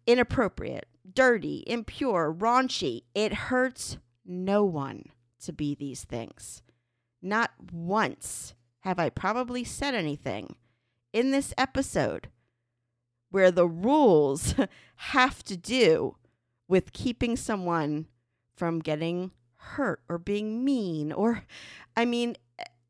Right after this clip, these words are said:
it is, it, it's crazy to me that we have so many rules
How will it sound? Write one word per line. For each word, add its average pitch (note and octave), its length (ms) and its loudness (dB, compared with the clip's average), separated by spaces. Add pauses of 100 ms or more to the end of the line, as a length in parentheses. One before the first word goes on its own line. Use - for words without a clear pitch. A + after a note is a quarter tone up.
(760)
it A3 300 0 (100)
is, G3 680 0 (1800)
it, G3 240 0
it's G#3 300 0
crazy A#3 580 -2
to - 140 0
me C#3+ 400 0 (680)
that F#3+ 220 2
we G#3+ 100 -4
have G3 480 0 (800)
so D4+ 380 6
many A#3 220 0
rules F3+ 680 -4